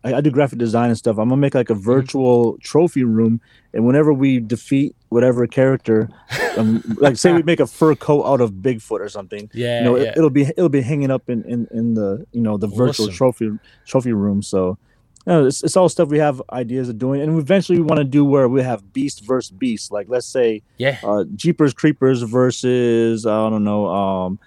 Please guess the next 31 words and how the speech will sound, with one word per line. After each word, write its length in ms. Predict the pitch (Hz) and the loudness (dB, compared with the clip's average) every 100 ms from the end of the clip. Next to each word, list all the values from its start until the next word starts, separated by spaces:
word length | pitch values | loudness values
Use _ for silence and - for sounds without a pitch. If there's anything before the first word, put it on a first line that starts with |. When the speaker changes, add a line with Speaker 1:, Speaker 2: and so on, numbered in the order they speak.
| _ _ _ | _ _ _
Speaker 1:
Predator. 460 | - 120 101 90 87 - | 0 0 0 -8 -12 -8
You 100 | 101 | -2
know 80 | 107 | 0
what 20 | |
I'm 20 | 107 | 0
saying? 180 | 117 | 2
Speaker 2:
Yes. 100 | 113 | 2
Speaker 1:
Like, 160 | 113 104 - - _ | 2 -2 -8 -20 _
Speaker 2:
Yeah. 200 | 107 110 | -6 0
Speaker 1:
and 280 | 123 120 123 | 4 4 0
who, 160 | - - | -6 -8
we 200 | - 139 139 | -4 0 2
talk 200 | 147 127 | 2 2
about 220 | 123 110 | 0 0
who 160 | - | 2
would 160 | 175 151 | 2 2
win 220 | 127 147 | 0 0
and 180 | 127 113 | 0 0
why 140 | 117 123 | 2 2
would 80 | 117 | 2
they 120 | 113 | 0
win, 360 | 113 120 120 | 0 -2 -2
and, 240 | 113 107 104 | -2 -4 -4
you 60 | 123 | -2
know, 200 | 107 101 _ _ _ _ | -2 -2 _ _ _ _
just 160 | - 180 | 0 2
Speaker 2:
That'd 120 | 175 | 4
be 20 | |
Speaker 1:
having 80 | 147 | 2
Speaker 2:
awesome. 380 | - 143 113 | 0 2 2
Speaker 1:
fun 40 | 95 | -2